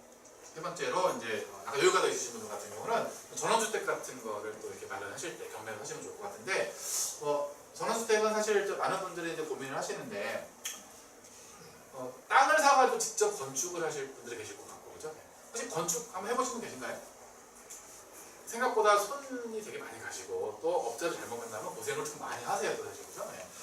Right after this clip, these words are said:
그래서 아예 어떤 분들은 그냥 경매에 나온 전원주택이나 약간 노후주택을 사서 리모델링 하시거나 이렇게 들어가시는 분들이 하거든요. 저는 이제 개인적으로는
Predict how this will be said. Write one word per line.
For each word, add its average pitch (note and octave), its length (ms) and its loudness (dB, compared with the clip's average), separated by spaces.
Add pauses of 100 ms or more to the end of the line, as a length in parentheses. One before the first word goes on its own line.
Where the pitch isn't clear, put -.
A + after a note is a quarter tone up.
(180)
그래서 F#3+ 440 6
아예 F3 100 2
어떤 - 280 4
분들은 C#3+ 340 -6
그냥 A3+ 360 2 (160)
경매에 A3+ 360 4
나온 G#3+ 200 6
전원주택이나 - 880 -4
약간 - 200 -4
노후주택을 - 640 -2
사서 - 440 2 (220)
리모델링 - 500 0
하시거나 E3 340 -4
이렇게 - 180 -10
들어가시는 - 420 -6
분들이 - 300 -8
하거든요. F3+ 340 -4
저는 E3 200 0
이제 E3 140 -2
개인적으로는 G#3 560 4